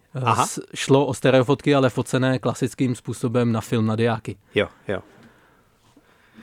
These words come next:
Speaker 2: Což mě vydrželo ještě několik let potom, dneska to už fotím čistě digitálně, ale princip je totožný,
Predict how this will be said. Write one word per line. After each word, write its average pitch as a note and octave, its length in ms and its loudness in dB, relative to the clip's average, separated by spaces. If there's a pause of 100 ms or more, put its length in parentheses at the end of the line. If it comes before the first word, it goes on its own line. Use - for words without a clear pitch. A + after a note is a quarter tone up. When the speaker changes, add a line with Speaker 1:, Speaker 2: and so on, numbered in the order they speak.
(140)
Speaker 2:
Což - 240 -8
mě B2+ 80 4
vydrželo A#2+ 380 2
ještě A#2 200 0
několik A#2+ 360 0
let B2 120 2
potom, A2+ 300 -2
dneska G#2+ 260 -4
to A2 140 -6
už G#2 100 -10
fotím A#2+ 240 -4
čistě B2 240 -2
digitálně, A2+ 640 0
ale B2 180 0
princip B2 420 0
je G#2+ 240 2
totožný, C#3 560 2